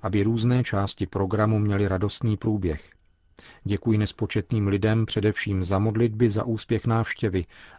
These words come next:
a za velký příliv boží milosti na církev a na lid vaší země. Obzvláštní radostí pro mne bude beatifikace ctihodného John Henry Newmana v Birminghamu v neděli devatenáctého září.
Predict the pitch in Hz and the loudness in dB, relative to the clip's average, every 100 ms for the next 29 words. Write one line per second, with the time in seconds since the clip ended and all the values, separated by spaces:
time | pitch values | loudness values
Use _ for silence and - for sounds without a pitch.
0 | _ 101 92 101 117 120 - 127 - 123 | _ -4 -2 2 2 2 0 -4 -2 0
1 | 120 101 90 98 95 92 98 101 - 98 | 2 0 -2 -4 -2 0 0 0 -4 -4
2 | 92 - 113 107 - 113 - - 95 92 | -4 -4 -4 -4 0 -2 -2 -8 -4 -2
3 | 101 110 - 107 - 104 98 95 85 76 | 0 -2 -2 -4 -2 -4 -2 -2 -2 -6
4 | - _ - _ _ _ - - - - | -12 _ -20 _ _ _ -20 -20 -20 -8
5 | 113 107 110 123 117 - 123 123 131 - | -4 0 4 4 4 0 0 2 0 -2
6 | 98 95 107 104 104 98 104 92 104 104 | -4 -2 0 0 0 0 0 0 0 0
7 | 113 - - 110 120 107 - 107 101 104 | -2 -4 -4 -2 -2 -4 -4 -2 0 0
8 | 104 95 98 101 101 101 101 101 98 107 | 0 -2 -2 -2 -2 0 0 0 0 2
9 | 107 104 101 95 110 117 117 110 110 107 | 2 0 -2 0 0 2 2 2 2 0
10 | - - - 101 110 110 127 120 98 95 | -4 -18 -8 0 2 4 4 4 2 0
11 | 98 98 95 - 98 98 104 107 98 87 | 0 0 -2 -4 -2 0 2 2 0 -4